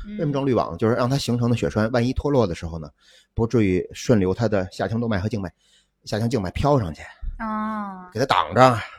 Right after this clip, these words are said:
Speaker 1: 呦。
Speaker 2: 人医生很负责啊，一老头儿。
Speaker 1: 哎呦，我的天。
Speaker 2: 哎，知道吧？所以你老坐着肯定是不行。
Speaker 1: 我，
Speaker 2: 哎，
Speaker 1: 我感觉健-，
Speaker 2: 所以
Speaker 1: 这，这，这些聊完，我觉得健身爱好者们全部心里面都开始有点儿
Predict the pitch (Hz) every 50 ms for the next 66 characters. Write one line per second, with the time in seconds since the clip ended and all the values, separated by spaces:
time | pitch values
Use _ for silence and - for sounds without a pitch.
0 | - - - _ - - - - - - - 214 208 196 185 - 117 127 143 147
1 | 135 147 143 139 113 92 98 123 117 104 104 107 104 98 113 117 113 101 92 95
2 | 95 113 120 117 - - - - - - - - - _ _ _ _ _ _ -
3 | 220 208 190 180 180 180 - - 196 185 185 190 _ - 95 92 82 78 73 -
4 | _ _ - 113 117 113 - - _ _ - 143 165 135 95 - - 208 139 98
5 | - - 92 98 107 107 - - - - - _ - - - - - - - -
6 | - - - - - - _ _ - 233 247 175 - 277 294 294 240 196 208 240
7 | 240 254 - - - 302 285 - - - - _ - - 311 - - - 330 294
8 | - 349 330 339 330 - 339 381 285 233 214 254 269 262 262 240 226 226 220 233
9 | 262 277 294 285 269 269 - 330 311 285 294 302 269 302 277 294 294 247 240 214
10 | 202 196 202 214 214 254 - 302 233 254 302 320 302 320 339 330 277 269 277 285
11 | 294 311 339 - 403 392 - 339 330 - 269 285 349 339 277 262 240